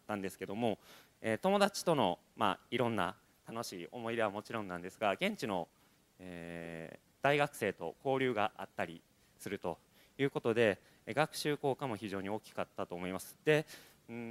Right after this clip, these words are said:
んと、国内に代替措置をするにしても、やはりその当初目的としてた学習効果は違ったものになるんだろうなと思います。で、様々な研修プログラムとか、多分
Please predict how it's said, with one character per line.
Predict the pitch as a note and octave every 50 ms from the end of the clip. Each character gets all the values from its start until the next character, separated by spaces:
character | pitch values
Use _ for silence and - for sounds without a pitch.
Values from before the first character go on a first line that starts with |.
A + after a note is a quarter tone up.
| B2 B2 A#2 A#2
ん | A#2+ - _ -
と、 | A#2 A#2 A#2+ - -
国 | - G3+ F3+ - F#3+
内 | F3 D3+ B2+
に | A#2 A2 -
代 | G#2+ G#2 A2
替 | - A#2+ A#2 A2 A#2 - - - - - _ _ _ _ _ _ _ _ -
措 | - -
置 | - -
を | A#2 G2+
す | - - E3
る | D#3
に | D3 C3+ A2
し | - -
て | D3
も、 | C3+ C3 A#2+ G#2+ - - _ _
や | _ E3
は | E3+ F3
り | C3+ A2+ - - _ -
そ | - B2+
の | B2 A#2 - - _ _
当 | G3 F3
初 | D3+ - A#2+
目 | B2 B2 -
的 | - C3 A#2 -
と | - A#2
し | - -
て | - C3+ -
た | - E3+ D#3 B2+
学 | A2+ A#2 - -
習 | - C3 A#2
効 | - - B2 A#2
果 | - F#3+ F3+
は | F3 C#3+ - - - - _ _ -
違 | - D#3+
っ | D#3 -
た | - A2+
も | G#2 G#2+
の | G2 F2+
に | F2
な | F2+ F#2+
る | G2+ G2
ん | F#2+
だ | F#2 F2
ろ | F2+
う | - - _ _
な | B2+ C3 B2
と | - - F2+ E2 - _
思 | B2 B2 A2 G#2
い | G#2
ま | G#2
す。 | G#2+ - - - - - - _ -
で、 | A#2+ C3 C3+ - - - - - _
様 | - E3 E3+ G3
々 | F#3+ E3 C#3 B2
な | A#2 G#2+ G2 F#2+
研 | - - C3+ C3
修 | - - C3 -
プ | - B2
ロ | A#2 A#2
グ | A#2
ラ | A2+ A2
ム | F#2+ F2+
と | - G2+
か、 | - G#2+
多 | - A2+ G#2+
分 | G#2 G2 F#2+ F#2